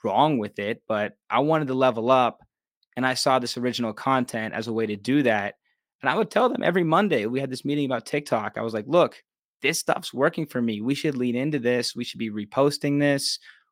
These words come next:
We should be, you know, de-, devoting resources to this." And they kinda just blew me off week after week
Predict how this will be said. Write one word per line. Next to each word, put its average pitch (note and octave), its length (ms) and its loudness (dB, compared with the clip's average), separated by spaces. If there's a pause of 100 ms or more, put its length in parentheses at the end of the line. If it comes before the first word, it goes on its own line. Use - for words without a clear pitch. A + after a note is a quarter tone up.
We C3+ 100 2
should C3 220 -6
be, A#2 680 2 (220)
you B2 100 0
know, G#2 60 -4
de-, G#2+ 200 -10 (320)
devoting A2 400 0
resources C#3 680 2
to - 120 -8
this." C3 540 2 (720)
And D3+ 100 0
they D#3+ 60 4
kinda G3 300 4
just D3 220 -6
blew C#3+ 200 2
me D3+ 100 2
off C#3+ 320 2
week C#3 160 0
after B2+ 240 0
week C3+ 460 2